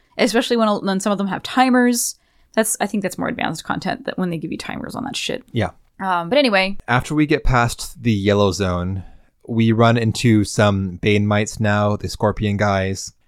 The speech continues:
Speaker 2: and we fight through them along with a couple ghosts.
Speaker 1: Peanuts.
Speaker 2: Yes,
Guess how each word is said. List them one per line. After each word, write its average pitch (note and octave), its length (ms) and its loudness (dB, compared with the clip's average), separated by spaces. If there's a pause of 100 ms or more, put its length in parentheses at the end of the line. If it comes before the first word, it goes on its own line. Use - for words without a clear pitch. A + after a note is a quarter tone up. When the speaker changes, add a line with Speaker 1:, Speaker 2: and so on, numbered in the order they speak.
Speaker 2:
and G2+ 160 -4
we G2 100 0
fight G#2 300 0
through D#3+ 200 4
them C#3+ 260 4
along G#2+ 340 2
with G2+ 160 2
a - 40 -16
couple G#2 260 -4
ghosts. - 720 0
Speaker 1:
Peanuts. - 440 -4 (680)
Speaker 2:
Yes, - 380 -8